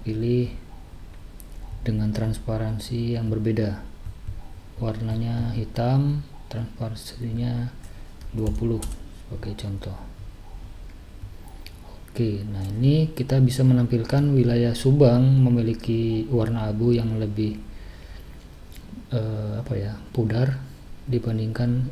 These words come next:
Cianjur. Oke,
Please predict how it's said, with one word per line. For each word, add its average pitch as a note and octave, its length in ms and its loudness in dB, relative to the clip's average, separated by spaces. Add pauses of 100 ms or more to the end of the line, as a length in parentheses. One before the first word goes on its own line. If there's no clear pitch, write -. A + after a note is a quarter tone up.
(300)
Cianjur. A2+ 480 4 (4000)
Oke, G#2 300 -2